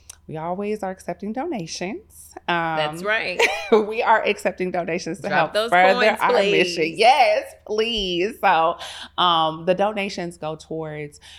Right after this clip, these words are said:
Speaker 1: you know, just helping to further our mission. So whether it's, you know, purchasing gift cards for those fam-,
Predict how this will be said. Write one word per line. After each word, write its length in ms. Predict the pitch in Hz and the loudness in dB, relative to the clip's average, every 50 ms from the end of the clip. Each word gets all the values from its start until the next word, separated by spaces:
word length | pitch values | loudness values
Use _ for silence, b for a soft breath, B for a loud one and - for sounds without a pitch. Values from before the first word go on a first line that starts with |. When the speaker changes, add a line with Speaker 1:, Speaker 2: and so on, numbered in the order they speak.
| B B | B B
Speaker 1:
you 140 | - 170 165 | -8 -4 -2
know, 260 | 151 147 147 147 147 | -2 -2 -2 -2 -4
just 240 | 147 165 160 - - | -6 -10 -12 -12 -10
helping 320 | - 180 160 - 160 151 | -8 -8 -8 -8 -8 -10
to 80 | 147 143 | -10 -12
further 320 | - - 143 139 139 135 | -8 -8 -8 -8 -6 -10
our 220 | - - - 143 | -8 -8 -10 -10
mission. 580 | 143 143 139 135 135 - - 147 139 139 143 139 | -10 -12 -14 -14 -12 -14 -12 -12 -12 -12 -12 -14
So 500 | - - - 147 139 139 135 139 139 - _ _ _ _ _ _ _ _ _ _ _ - - - | -14 -10 -8 -8 -8 -8 -10 -12 -14 -16 _ _ _ _ _ _ _ _ _ _ _ -18 -18 -14
whether 400 | - 170 151 151 143 147 156 151 - - | -10 -4 -2 -2 -2 -2 -4 -8 -6 -6
it's, 500 | 143 143 147 143 - - - - - _ _ _ _ _ - | -6 -6 -6 -8 -10 -18 -20 -20 -20 _ _ _ _ _ -10
you 80 | 160 | -10
know, 180 | 160 143 151 - - | -8 -8 -10 -12 -6
purchasing 420 | - 233 214 - 190 - 185 160 | -4 -4 -4 -4 -6 -8 -8 -8
gift 220 | 156 156 151 - _ | -6 -8 -10 -10 _
cards 480 | - 160 151 143 143 143 143 - - _ - | -8 -8 -6 -6 -8 -10 -10 -14 -20 _ -10
for 240 | 160 156 156 156 156 | -8 -8 -6 -6 -8
those 260 | 160 151 156 151 - | -8 -10 -10 -12 -12
fam-, 340 | - 160 147 147 143 147 | -10 -10 -8 -8 -10 -12